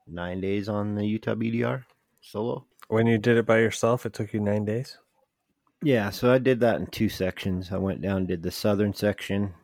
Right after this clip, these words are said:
Speaker 1: the beginning of this, uh, spring, and then finished it up, uh, midsummer.
Speaker 2: That's, uh,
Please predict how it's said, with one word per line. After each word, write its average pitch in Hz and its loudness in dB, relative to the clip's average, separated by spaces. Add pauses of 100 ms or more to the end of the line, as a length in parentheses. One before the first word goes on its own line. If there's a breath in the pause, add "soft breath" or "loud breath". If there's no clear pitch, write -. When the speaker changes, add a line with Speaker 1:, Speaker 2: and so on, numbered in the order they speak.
(200)
Speaker 1:
the 82 -14
beginning 101 -2
of 92 -4
this, 95 -8
uh, 87 -2
spring, 110 -6 (380)
and 82 -6
then 80 -4
finished 85 -8
it 82 -4
up, 85 -4 (1080 soft breath)
uh, - -4
midsummer. - -8 (260)
Speaker 2:
That's, - -10
uh, 90 -2